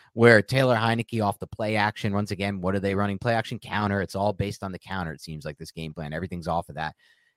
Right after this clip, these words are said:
Taylor Heinicke fits a really freaking good ball in here. Look, he's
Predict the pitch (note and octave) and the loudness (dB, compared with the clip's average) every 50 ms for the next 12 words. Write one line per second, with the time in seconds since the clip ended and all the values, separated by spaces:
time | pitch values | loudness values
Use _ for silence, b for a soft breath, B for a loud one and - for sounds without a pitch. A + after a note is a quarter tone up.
0 | _ _ _ _ _ - A3 A3 F3+ B2+ A#2 B2+ A#2 G#2+ F#2+ - F2+ E2+ - - | _ _ _ _ _ 8 10 12 12 12 10 8 6 4 2 -2 -6 -6 -4 -4
1 | F2+ - - - E2+ F2+ F2 F2+ F#2 G#2 G#2 G2+ F#2+ E2 D2+ - - - D#2 - | -4 -4 -6 -8 -10 -10 -8 -4 0 2 2 2 2 0 -2 -6 -10 -10 -10 -10
2 | E2 D#2+ D2+ D#2+ E2 D#2 C2+ - E2 D#2+ D#2+ D#2 D#2 D2+ D#2 D#2+ D#2+ E2+ G2 F#2 | -10 -10 -8 -6 -6 -6 -6 -6 -4 -4 -4 -4 -6 -8 -8 -8 -4 -2 -2 -2
3 | E2+ - - B2 A#2+ A2 G2 | -2 -4 -4 -4 -4 -6 -6